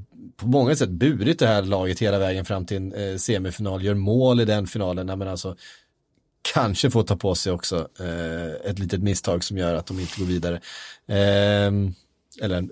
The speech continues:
en koncentrationsbrist, men nitton år gammal, kommer kosta asmycket pengar. Eh,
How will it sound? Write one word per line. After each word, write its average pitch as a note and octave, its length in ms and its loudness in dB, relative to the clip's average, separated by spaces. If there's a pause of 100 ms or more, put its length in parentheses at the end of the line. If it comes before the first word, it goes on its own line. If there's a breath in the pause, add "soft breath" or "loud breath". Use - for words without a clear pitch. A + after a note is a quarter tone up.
en A#2+ 200 -6
koncentrationsbrist, B2 960 4
men G#2+ 240 2 (300)
nitton C3+ 320 4
år A2 120 6
gammal, G2+ 460 4 (200)
kommer B2 180 6
kosta G#2+ 420 4
asmycket G#2+ 440 0
pengar. G2 320 2 (1000)
Eh, F#2 360 -2